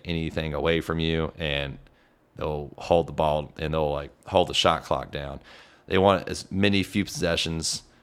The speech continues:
as possible because they don't have the athleticism or the speed to go fast and compete with Creighton on that. Uh, and Creighton's not that great of a fast break team, but it's just that athletically and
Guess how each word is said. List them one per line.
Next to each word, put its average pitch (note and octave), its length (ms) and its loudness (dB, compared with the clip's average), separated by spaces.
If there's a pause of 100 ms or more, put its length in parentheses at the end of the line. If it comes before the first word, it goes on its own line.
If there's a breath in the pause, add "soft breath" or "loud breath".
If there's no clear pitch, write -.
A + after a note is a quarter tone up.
(100)
as - 100 -6
possible E2+ 800 2 (140 soft breath)
because D#2+ 340 -2
they E2 80 -4
don't E2+ 100 0
have D#2+ 140 2
the E2+ 60 0
athleticism E2 680 0
or E2 140 -2
the D2+ 80 -10
speed D#2 640 -2 (680 soft breath)
to - 120 -8
go D#2+ 280 2
fast D#2 580 2 (520)
and E2 100 -2
compete - 400 -4
with D#2 280 -6 (100)
Creighton D#2 480 2 (140)
on D2 200 0
that. C#2+ 340 -4 (540 soft breath)
Uh, D2 360 0 (240)
and E2+ 120 -6
Creighton's A2 280 6
not F#2+ 100 4
that F2+ 140 4
great F2+ 380 6
of F#2 200 4
a D#2+ 260 4 (300)
fast - 340 -2
break D2+ 200 -4
team, G#2 500 2
but D#2+ 340 2
it's D2 120 -6
just D2+ 200 -4
that D2 300 -4 (840)
athletically D#2+ 680 0
and C#2+ 240 -4